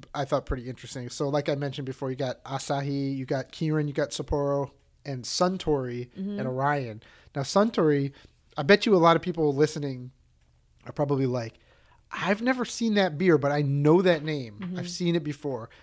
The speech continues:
Speaker 1: And it'll be people who are whiskey drinkers because they have
Speaker 2: Mm.
Speaker 1: some major whiskeys that you get in the U S. Uh, in fact, I had a whiskey tasting not too long ago, and, uh, the one that won out of all the whiskeys we tasted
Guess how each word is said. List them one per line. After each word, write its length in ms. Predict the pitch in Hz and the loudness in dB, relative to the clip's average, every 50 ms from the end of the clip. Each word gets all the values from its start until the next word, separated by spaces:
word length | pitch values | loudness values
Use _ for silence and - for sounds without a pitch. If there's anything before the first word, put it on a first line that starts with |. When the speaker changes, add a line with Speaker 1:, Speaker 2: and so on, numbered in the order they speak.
| _ _ _ _ | _ _ _ _
Speaker 1:
And 280 | - 139 143 139 135 139 | -6 -4 -4 -4 -2 -2
it'll 160 | 139 147 151 | 0 2 2
be 140 | 147 156 165 | 2 2 0
people 280 | - - - - - 156 | -2 -4 -6 -6 -6 -2
who 140 | 147 170 | 0 0
are 60 | 151 139 | 0 2
whiskey 360 | 120 127 147 147 - - 143 | 2 0 -2 -2 -4 -8 -8
drinkers 480 | 123 131 131 123 113 - 117 110 110 | -8 -8 -10 -10 -10 -12 -12 -12 -14
because 300 | 113 - 127 - 143 117 | -14 -12 -10 -8 -8 -8
they 160 | 110 131 139 143 | -6 -6 -6 -2
have 380 | 131 156 156 147 135 131 123 | 0 0 0 0 -2 -4 -6
Speaker 2:
Mm. 160 | 117 123 135 151 147 147 139 - _ | -8 -10 -12 -14 -16 -18 -20 -20 _
Speaker 1:
some 420 | - - - 147 143 139 139 135 131 | -8 -4 -2 0 0 0 0 0 2
major 560 | 143 151 156 165 170 151 151 165 160 151 147 | 6 6 6 6 4 4 4 4 4 4 4
whiskeys 480 | 135 127 143 156 156 - - 143 131 117 | 4 2 0 0 -2 -4 -6 -10 -8 -8
that 140 | 143 127 | -8 -10
you 80 | 120 135 | -10 -8
get 240 | 131 151 143 131 - | -6 -6 -6 -6 -6
in 120 | 147 135 | -8 -8
the 60 | 131 123 | -8 -8
U 220 | 123 131 131 143 | -6 -4 -2 -2
S. 340 | 147 139 120 - - - - _ _ _ _ _ _ _ _ - | -2 -2 -4 -6 -10 -14 -16 _ _ _ _ _ _ _ _ -10
Uh, 200 | 131 123 123 - | -8 -6 -6 -6
in 60 | 127 | -6
fact, 260 | 127 - 156 143 - - | -6 -4 -4 -4 -4 -4
I 40 | |
had 220 | 135 147 143 143 131 | -2 0 0 0 0
a 120 | 139 131 131 | -2 -4 -4
whiskey 420 | 123 123 143 156 - - - 156 | -4 -2 -2 -2 -2 -4 -8 -8
tasting 680 | 143 - 143 135 127 - - 135 131 123 120 120 120 113 - _ _ _ | -4 -4 -4 -4 -4 -6 -8 -10 -10 -10 -10 -12 -14 -16 -18 _ _ _
not 160 | - 135 127 131 | -12 -12 -12 -10
too 120 | - 156 | -8 -6
long 220 | 135 135 151 156 | -4 -2 -2 -2
ago, 220 | 139 131 131 127 127 | -4 -4 -6 -6 -8
and, 360 | 117 120 123 123 120 120 117 | -8 -10 -12 -12 -10 -10 -10
uh, 280 | 120 117 117 110 110 117 - _ _ _ _ _ _ _ | -12 -12 -10 -12 -12 -14 -16 _ _ _ _ _ _ _
the 60 | - 156 | 2 2
one 280 | 143 139 165 175 180 | 6 8 8 8 8
that 240 | 175 165 151 - - | 8 4 2 0 -4
won 520 | 151 135 123 131 170 208 202 151 123 123 127 | -8 -4 4 6 8 8 8 6 2 -6 -6
out 140 | 135 143 135 | -4 -2 0
of 60 | 131 | 2
all 120 | 135 147 156 | 2 4 4
the 80 | 151 | 6
whiskeys 420 | 143 156 196 196 - - 156 131 117 | 4 4 4 2 0 -4 -6 -6 -6
we 120 | 123 123 | -10 -10
tasted 500 | - - 131 127 120 - - 127 127 127 | -8 -8 -8 -8 -8 -10 -12 -12 -14 -14